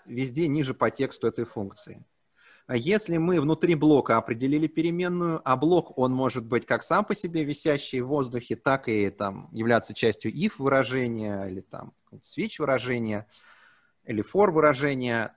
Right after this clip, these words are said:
то, э, переменная, объявленная внутри блока, она будет видна только внутри блока и ниже по тексту.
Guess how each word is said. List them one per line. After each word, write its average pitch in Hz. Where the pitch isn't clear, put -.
то, 120
э, 123
переменная, 139
объявленная 120
внутри 139
блока, 190
она 135
будет 135
видна 127
только 135
внутри 120
блока 101
и 107
ниже 120
по 101
тексту. -